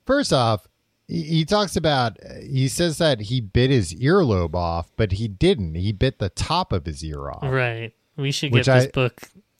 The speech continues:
Speaker 2: confiscated and burned.
Speaker 1: <laughs> Well, I just thought that was, like, a weird mistake to
Speaker 2: Yeah.
Speaker 1: me.
Speaker 2: Maybe he doesn't
Speaker 1: But
Speaker 2: know what an earlobe is.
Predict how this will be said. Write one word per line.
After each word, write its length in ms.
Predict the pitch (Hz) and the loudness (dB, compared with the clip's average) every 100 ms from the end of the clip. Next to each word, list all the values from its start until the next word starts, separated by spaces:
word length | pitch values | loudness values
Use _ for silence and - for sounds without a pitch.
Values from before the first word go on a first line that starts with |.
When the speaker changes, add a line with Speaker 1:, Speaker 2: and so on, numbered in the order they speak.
| _ | _
Speaker 2:
confiscated 680 | - 160 151 147 - 135 131 | -2 0 2 0 2 2 2
and 160 | 131 123 | -2 2
burned. 400 | 135 131 123 - | 2 2 2 2
Speaker 1:
<laughs> 60 | - - - - - | 2 -4 -10 -14 2
Well, 200 | 247 247 | 4 6
I 160 | 208 233 | 6 6
just 160 | 240 214 | 4 4
thought 180 | 233 202 | 0 2
that 140 | 214 | 4
was, 160 | 208 175 | 4 2
like, 100 | 180 | 4
a 140 | 175 | 4
weird 680 | 143 131 151 165 156 147 123 | 4 4 4 6 6 4 2
mistake 540 | 127 110 - 160 190 | 0 0 0 0 0
to 140 | 139 127 | 2 2
Speaker 2:
Yeah. 220 | 113 113 | 2 -2
Speaker 1:
me. 60 | 110 _ _ _ _ _ _ _ _ _ | -4 _ _ _ _ _ _ _ _ _
Speaker 2:
Maybe 200 | 147 165 | 0 2
he 140 | 185 196 | 2 4
doesn't 220 | 185 165 | 6 6
Speaker 1:
But 20 | |
Speaker 2:
know 140 | 139 135 | 6 2
what 100 | 127 | 2
an 140 | 117 | 2
earlobe 480 | 120 135 113 110 110 | 2 2 0 -2 -4
is. 420 | 123 147 151 - | -4 -4 -6 -14